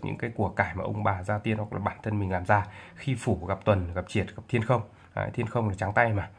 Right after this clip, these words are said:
Rồi, cô thần Quả Tú, tướng quân năng động, nhanh nhẹn, tháo vát. Đấy, tướng quân quốc ấn, nếu mà làm công chức nhà nước, nếu mà có chức vị quyền hành thì tiền bạc nó mới dồi dào. Đấy, tướng ấn. Tiếp theo phá toái ở đây là cũng chủ về tiền bạc các thứ là hay bị mất mát này. Đầu quân cô quả để quản lý được tiền,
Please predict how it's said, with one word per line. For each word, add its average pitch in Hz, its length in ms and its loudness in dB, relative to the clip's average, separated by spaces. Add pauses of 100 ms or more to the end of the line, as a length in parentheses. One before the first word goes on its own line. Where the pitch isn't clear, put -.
(380)
Rồi, 98 200 2
cô 107 120 2
thần 104 180 2
Quả 92 140 0
Tú, 98 180 -2
tướng 104 220 0
quân 107 240 2
năng 107 160 0
động, 107 200 0
nhanh 107 140 2
nhẹn, 107 180 0
tháo 98 140 2
vát. 135 320 0
Đấy, 98 200 -4
tướng 104 160 -2
quân 113 160 2
quốc 131 180 -2
ấn, 107 240 2
nếu 110 140 2
mà - 120 -2
làm 95 220 2 (380)
công 107 160 -2
chức 156 180 -2
nhà 104 100 2
nước, 143 300 4
nếu 107 140 0
mà 117 120 -4
có 117 60 -4
chức 135 200 -6
vị - 180 -4
quyền 98 140 0
hành 95 260 0
thì 92 100 -4
tiền 92 200 -2
bạc 92 180 0
nó 98 60 0
mới 107 80 0
dồi 101 200 -2
dào. 92 300 2
Đấy, 101 220 -6
tướng 101 160 0
ấn. 110 160 4 (640)
Tiếp 131 140 -4
theo 120 160 4
phá 104 220 2
toái 107 240 4
ở 131 60 4
đây 117 160 2
là 101 80 2
cũng 98 220 -6
chủ 92 160 -4
về 92 200 0
tiền 92 200 -2
bạc 92 160 2
các 110 140 0
thứ 104 100 0
là 104 120 -2
hay 101 140 0
bị 104 120 -2
mất 117 200 0
mát 139 200 6
này. 90 180 -4
Đầu 92 240 -4
quân 110 240 0
cô 107 220 -2
quả 104 180 2
để 98 120 -6
quản 85 160 0
lý 92 140 -2
được 107 160 -4
tiền, 107 140 4